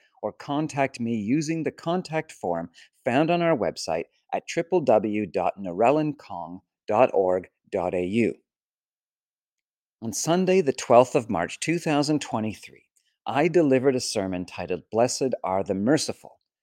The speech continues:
which was the fifth part of a sermon series on the Beatitudes found in Matthew chapter five. Now, in that sermon, I noted how mercy is often in short supply in our fallen and sinful world,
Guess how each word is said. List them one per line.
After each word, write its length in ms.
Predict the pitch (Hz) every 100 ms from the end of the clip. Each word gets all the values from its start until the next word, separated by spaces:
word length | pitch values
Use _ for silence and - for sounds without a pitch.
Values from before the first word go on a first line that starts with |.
| _ _
which 200 | 139 135
was 160 | 143 110
the 120 | 120
fifth 460 | - - 196 - -
part 380 | - 73 95 -
of 100 | 90
a 40 | 95
sermon 420 | - 127 147 151
series 460 | - 113 107 104
on 140 | 107 104
the 60 |
Beatitudes 920 | 90 120 135 180 147 - 98 87 85 - -
found 400 | 98 110 120 127 _
in 200 | - 95
Matthew 340 | 90 98 - 98
chapter 400 | - 80 - 90
five. 560 | - 127 110 - - _ _ _ _ _ _ _ 135
Now, 160 | 143
in 140 | 175 190
that 200 | 175 -
sermon, 460 | - 127 117 104
I 120 | 104
noted 440 | 110 123 156 165 156
how 220 | 120 95
mercy 640 | 98 127 180 - 113 98 - _ -
is 120 | 120 -
often 560 | 139 170 175 - 107 101
in 140 | 107
short 440 | 104 - 139 147 -
supply 720 | - - - 170 151 85 87 110
in 80 |
our 160 | 104 98
fallen 520 | - 117 104 107 110
and 180 | - 101
sinful 480 | - 80 87 110 113
world, 420 | 156 139 - _